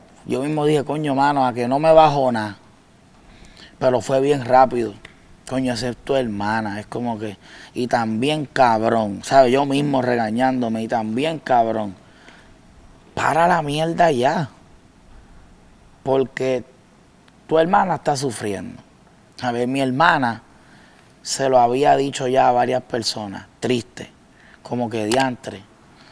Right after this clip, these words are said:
a mí no me gusta eso porque, ¿entienden? Yo soy bien familiar, entonces ya Austin, donde está esta gente, no va,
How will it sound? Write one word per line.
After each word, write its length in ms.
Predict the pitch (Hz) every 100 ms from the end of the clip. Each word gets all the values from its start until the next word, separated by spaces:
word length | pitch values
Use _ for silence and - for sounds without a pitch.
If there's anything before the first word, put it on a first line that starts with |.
| - - - _ _
a 100 | -
mí 120 | 117
no 100 | 113
me 140 | 120 131
gusta 480 | 135 127 - 123 131
eso 220 | 139 131
porque, 280 | 117 107 107
¿entienden? 540 | 110 143 131 117 104 -
Yo 120 | 107 107
soy 160 | 127
bien 260 | 120 123 123
familiar, 640 | 135 127 123 113 127 131
entonces 440 | 120 107 120 - 117
ya 180 | 117
Austin, 440 | 127 135 139 - 123
donde 200 | 117 113
está 200 | - 127
esta 220 | - 131
gente, 300 | 127 131 123 120
no 180 | 117
va, 340 | 123 151 143